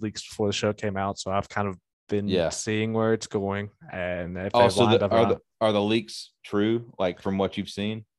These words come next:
Speaker 1: Well, funny you should say that, um,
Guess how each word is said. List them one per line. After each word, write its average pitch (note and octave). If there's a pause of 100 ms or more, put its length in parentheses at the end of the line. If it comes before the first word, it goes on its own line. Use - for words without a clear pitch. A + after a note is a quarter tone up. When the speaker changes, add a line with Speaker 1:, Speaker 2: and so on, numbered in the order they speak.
(260)
Speaker 1:
Well, C3
funny A#2+
you A#2+
should C#3
say A3
that, F#2+ (500)
um, G2